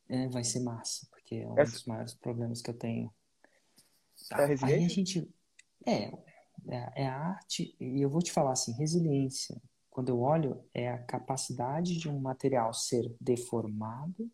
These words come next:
Speaker 1: resiliência
Speaker 2: Uhum.
Speaker 1: de materiais,
Speaker 2: É.
Speaker 1: ele voltar ao estado original.
Speaker 2: Perfeito.
Speaker 1: Então, é quando a gente cai, a gente volta.
Speaker 2: É.
Speaker 1: Resiliência. Isso
Speaker 2: Exato.
Speaker 1: é, pensa, é o pro-, é a, é a história da minha vida com meus alunos. Eles fazem o lançamento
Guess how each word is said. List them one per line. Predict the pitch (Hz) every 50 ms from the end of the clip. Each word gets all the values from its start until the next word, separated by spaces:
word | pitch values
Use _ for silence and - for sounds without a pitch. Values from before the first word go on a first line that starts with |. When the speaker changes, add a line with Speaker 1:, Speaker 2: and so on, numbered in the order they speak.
| _ _
Speaker 1:
resiliência | _ - 151 147 156 156 147 170 170 156 165
Speaker 2:
Uhum. | 170
Speaker 1:
de | 190 131
materiais, | 131 127 123 - 131 127 123 131 160 202 233 - - - - - - -
Speaker 2:
É. | 143 139 135 -
Speaker 1:
ele | 135 135 135
voltar | 135 135 135 135 135 - 143 135 139 156
ao | 180
estado | 185 180 - - 156 156 165 180
original. | 180 185 190 190 190 - 262 247 185 - - 131 - - _ _ _ _ _ _
Speaker 2:
Perfeito. | 160 156 151 - - 135 143
Speaker 1:
Então, | - - 156 160 165
é | 160
quando | 156 160 - 160 147 143
a | 135
gente | 135 139 139 - - -
cai, | _ - 147 135 139 143 156 165
a | 165
gente | 160 156 160 - - 127
volta. | - - - _ _ - - _ _ _ _ _ _ _ _ _ -
Speaker 2:
É. | 151 139 139 - _ _
Speaker 1:
Resiliência. | - 143 127 - - 143 151 135 110 104 - - - - _ _ _ _ _ _ _
Isso | - 135 143 180 180 - 131 127
Speaker 2:
Exato. | 120
Speaker 1:
é, | 117 113 110 107 104 - - _ _ _ _ _ _
pensa, | - 123 117 117 - - -
é | -
o | - - - 117 - _
pro-, | - - 123 120 123 123
é | - -
a, | 113 110 - - -
é | -
a | 110 104
história | 107 - - - 117 120 123
da | 139 139
minha | 147 160 175
vida | 180 180 135 127 139
com | 131 - -
meus | 143 139 143 185
alunos. | 214 214 - - 127 120 147
Eles | 185 - -
fazem | - 294 302 277 - 254 269
o | 269
lançamento | 247 - 247 233 220 240 285 285 269 247 220 - -